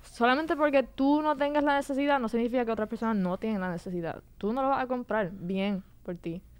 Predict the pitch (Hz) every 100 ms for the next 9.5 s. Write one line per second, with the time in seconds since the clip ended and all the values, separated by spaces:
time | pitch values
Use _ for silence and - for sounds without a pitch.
0 | - 190 196 196 202 269 254 262 262 254
1 | 294 254 214 190 - 180 247 214 165 -
2 | - - - - - 180 190 - - 196
3 | 190 185 190 185 233 254 254 - 202 220
4 | 220 202 180 180 226 220 - 190 220 -
5 | 165 - 170 160 - 190 - 196 208 240
6 | 269 269 - - - - - - - -
7 | - - - - 233 220 285 349 339 -
8 | 247 277 330 294 240 196 220 - - 226
9 | 220 214 208 190 196